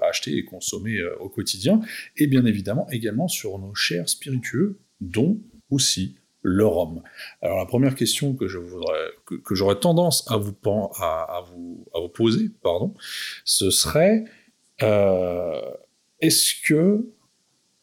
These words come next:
enfin, à, jusqu'à quel point avez-vous remarqué des changements en termes de prix,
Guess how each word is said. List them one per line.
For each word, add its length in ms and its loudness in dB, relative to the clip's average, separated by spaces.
enfin, 320 -2
à, 260 0
jusqu'à 360 4
quel 260 2
point 320 0
avez-vous 340 2
remarqué 680 0
des 140 2
changements 640 0
en 120 2
termes 200 2
de 60 2
prix, 460 -10